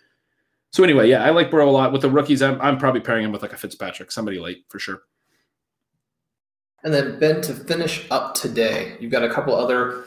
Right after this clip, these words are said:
Speaker 2: offenses on the sheet that you were interested in talking about. We have the Cowboys with Dak Prescott. Interesting with the Thursday night game to start, especially.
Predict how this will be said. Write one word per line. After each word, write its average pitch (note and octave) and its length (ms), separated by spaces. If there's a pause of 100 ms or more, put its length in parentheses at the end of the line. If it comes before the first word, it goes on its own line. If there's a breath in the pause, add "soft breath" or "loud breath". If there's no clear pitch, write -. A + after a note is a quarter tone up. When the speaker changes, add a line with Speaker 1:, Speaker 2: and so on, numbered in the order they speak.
(280 loud breath)
Speaker 2:
offenses B2 680
on A#2+ 200
the A#2+ 80
sheet A#2+ 380
that G#2+ 160
you A#2 160
were A#2 220
interested C3 420
in A#2+ 240
talking C3+ 400
about. A2+ 480 (240 loud breath)
We A#2 160
have C#3+ 560 (160)
the B2 80
Cowboys D3 920 (160)
with B2 160
Dak A#2 240
Prescott. C#3 380
Interesting B2 360
with A#2+ 140
the A#2+ 100
Thursday B2 360
night A#2 140
game A#2+ 140
to A#2 60
start, - 520 (300)
especially. B2 840